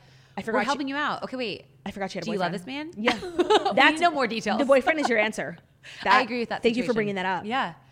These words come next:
Speaker 1: This next one is, is psychotic.
Speaker 2: Okay. Oh, God.
Speaker 1: Hey, Claude and Tayshia. My boyfriend Theo and I have been together for five years. We've been living together for two years, and we've been discussing next step, next steps and marriage, and I couldn't be more excited. Theo and his two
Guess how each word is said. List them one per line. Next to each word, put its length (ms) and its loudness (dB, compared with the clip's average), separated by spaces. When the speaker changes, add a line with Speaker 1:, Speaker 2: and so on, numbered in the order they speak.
Speaker 1:
This 200 -6
next 200 -10
one 100 -4
is, 220 -12
is 120 -10
psychotic. 560 -12
Speaker 2:
Okay. 340 -6
Oh, 100 -10
God. 380 -8
Speaker 1:
Hey, 180 2
Claude 200 -2
and 120 0
Tayshia. 400 -2
My 140 -2
boyfriend 400 -2
Theo 240 -6
and 100 -6
I 100 -6
have 100 -6
been 100 -8
together 260 -8
for 120 -12
five 280 -8
years. 420 -16
We've 120 -6
been 100 -6
living 200 -4
together 240 -2
for 100 -8
two 160 -10
years, 280 -4
and 100 -12
we've 100 -8
been 100 -8
discussing 420 -6
next 200 -10
step, 240 -8
next 280 -8
steps 340 -6
and 120 -10
marriage, 420 -12
and 100 -10
I 20 -12
couldn't 280 -10
be 80 -12
more 160 -10
excited. 480 -14
Theo 240 -4
and 80 -4
his 220 -6
two 380 -6